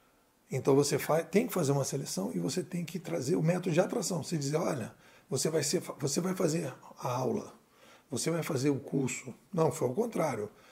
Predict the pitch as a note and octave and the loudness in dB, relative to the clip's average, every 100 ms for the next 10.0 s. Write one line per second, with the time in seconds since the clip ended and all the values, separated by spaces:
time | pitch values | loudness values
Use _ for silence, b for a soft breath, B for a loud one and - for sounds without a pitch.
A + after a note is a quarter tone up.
0 | B - C3 A#2 - C#3+ - B2 C3+ - | B -2 2 2 2 0 0 -4 -6 -2
1 | F3 D4+ - B B B - B2+ - A#2 | 2 2 -2 B B B -2 -2 2 0
2 | - - - F#3+ D3+ C#3+ B2+ C3 D3 C3 | -2 -2 0 2 2 0 2 4 4 2
3 | - A#3 B B - A#3 B3 G3+ - D#3+ | -2 -4 B B 4 6 6 0 2 2
4 | A#2+ G#2 - b b b b b b - | 2 0 -6 b b b b b b -8
5 | B2 B2+ C3 - C3 - G#3+ C4 G3+ D#3+ | -4 -2 0 0 0 4 4 6 4 2
6 | D3+ A#2+ G2+ - A2 - b b b b | -2 -4 -6 -8 -14 -18 b b b b
7 | b _ - B2+ C3+ E3+ C3+ B2+ A3 A3+ | b _ -8 -6 2 4 4 4 4 2
8 | G#3+ G3+ D#3+ D3 E3+ D3 - D3 D3 C#3 | 0 0 0 0 -2 -4 -4 -4 -4 -8
9 | C3 D3 D3 - C#3 - A2+ G#2+ G#2+ G2+ | -10 -10 -10 -4 -2 -2 -4 -4 -4 -8